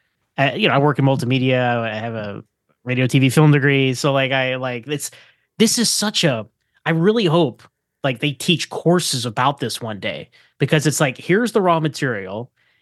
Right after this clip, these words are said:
If you go this way, this is what you get. If you go that way, that's what you get. Now, of course, I would never want, have wanted this to happen, but n-, now that it's here,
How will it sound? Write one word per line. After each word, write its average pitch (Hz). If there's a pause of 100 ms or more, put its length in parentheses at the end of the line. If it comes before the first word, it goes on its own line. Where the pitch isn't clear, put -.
(140)
If 156
you 139
go 123
this 127
way, 110
this 151
is 165
what 143
you 123
get. 131
If 135
you 143
go 147
that 247
way, 143
that's 190
what 143
you 120
get. 131
Now, 165
of 147
course, - (640)
I 131
would 113
never 123
want, 113
have 104
wanted 139
this 110
to -
happen, 117
but 143
n-, 160
now 170
that 151
it's 113
here, 143